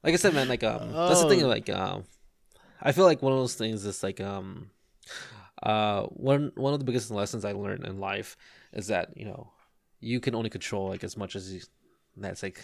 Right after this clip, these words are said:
Speaker 1: in front of you.
Speaker 2: Yeah.
Speaker 1: Like, you can't. There's a lot. That's about eighty-five to ninety percent of things you can't control. You know, there's only a few things you control,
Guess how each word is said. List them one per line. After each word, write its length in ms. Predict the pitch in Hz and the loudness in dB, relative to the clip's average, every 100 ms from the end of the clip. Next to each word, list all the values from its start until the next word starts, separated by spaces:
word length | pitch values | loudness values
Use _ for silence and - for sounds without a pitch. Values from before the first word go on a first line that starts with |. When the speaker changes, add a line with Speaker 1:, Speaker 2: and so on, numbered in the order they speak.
| - | -16
Speaker 1:
in 80 | 107 | -12
front 220 | - 107 | -8 -6
of 60 | 123 | -4
you. 80 | 120 | -4
Speaker 2:
Yeah. 220 | 120 123 - | -6 -10 -10
Speaker 1:
Like, 240 | 98 - - - - - | -12 -12 -18 -20 -16 -2
you 160 | 135 | 0
can't. 320 | 135 175 151 - _ | 2 2 2 -6 _
There's 100 | 127 | -4
a 60 | 123 | 0
lot. 500 | 117 123 - - - | 4 4 2 -6 -6
That's 200 | 113 - - _ - - - | -4 -4 -14 _ -20 -20 -8
about 340 | 120 120 117 - | 0 4 2 0
eighty-five 600 | 147 160 - 123 120 120 | -2 -2 2 4 4 0
to 100 | 104 | -4
ninety 240 | 98 104 | -4 -4
percent 440 | 104 104 - 98 90 - _ _ - | -4 -6 -6 -10 -12 -20 _ _ -14
of 140 | 101 | -10
things 240 | 95 98 | -10 -10
you 60 | 101 | -10
can't 200 | - 92 | -12 -12
control. 340 | - - 143 - _ _ _ _ _ _ _ | -10 -10 -12 -18 _ _ _ _ _ _ _
You 80 | 107 | -14
know, 100 | 98 101 | -10 -6
there's 120 | 107 | -4
only 120 | 120 | -4
a 40 | 110 | -4
few 160 | 139 | -4
things 200 | 135 127 | -4 -6
you 60 | 117 | -6
control, 460 | 113 - 110 110 | -6 -4 -4 -4